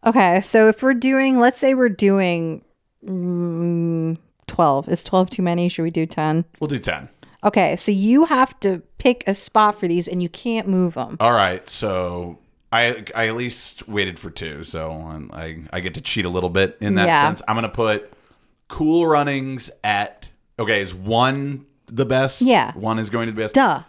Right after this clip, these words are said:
Speaker 2: So, okay, then I'm gonna put Cool Runnings at six and Missus Doubtfire at four.
Speaker 1: Okay. That's very high, um, for
Speaker 2: I
Speaker 1: both
Speaker 2: l-
Speaker 1: of those. <laughs>
Speaker 2: I know. I think I'm gonna regret the
Speaker 1: Uh,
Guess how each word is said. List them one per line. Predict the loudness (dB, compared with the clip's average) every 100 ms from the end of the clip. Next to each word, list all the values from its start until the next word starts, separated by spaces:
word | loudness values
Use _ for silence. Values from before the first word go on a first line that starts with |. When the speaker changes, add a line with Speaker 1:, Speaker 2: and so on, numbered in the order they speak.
| -8
Speaker 2:
So, | -4
okay, | -2 -2
then | -2
I'm | -4
gonna | -2
put | -4 -4
Cool | 0 2
Runnings | 2 0 -4 -8 -2
at | 2 2 0 -8 _ _ _ _ _ _ _ _
six | -12 -10 -2 0 0 -6 -10 -8
and | -6
Missus | -6 -6 -10 -2
Doubtfire | 2 2 0 -6 -4 -4 -4 -6 -10 _
at | -6 -6 -6 -12 _ _ _ _ _ _
four. | -8 -8 -8 -12 -16 _ _ _ _ _ _ _ _ _ _ _ _
Speaker 1:
Okay. | -2 0 -2 -4 _ _ _ _ _ _ _ _ _
That's | -2 -2 -8 -12 -16 _ _ _ -2
very | 0 2
high, | 0 -2 -4 -14 _ _ _ _ -20 -20 _
um, | 2 2 4 0 -6 -10 _ 0
for | 4
Speaker 2:
I | 6
Speaker 1:
both | 6 4
Speaker 2:
l- |
Speaker 1:
of | 4
those. | 4 4 2 0
<laughs> | -2 0 -2 0 -2 0 -4 -4 _ -2 -2 -2
Speaker 2:
I | 0
know. | 4 6
I | 4
think | 2 0
I'm | 0
gonna | 0 0
regret | -2 -4 -4
the | -2
Speaker 1:
Uh, | 2 4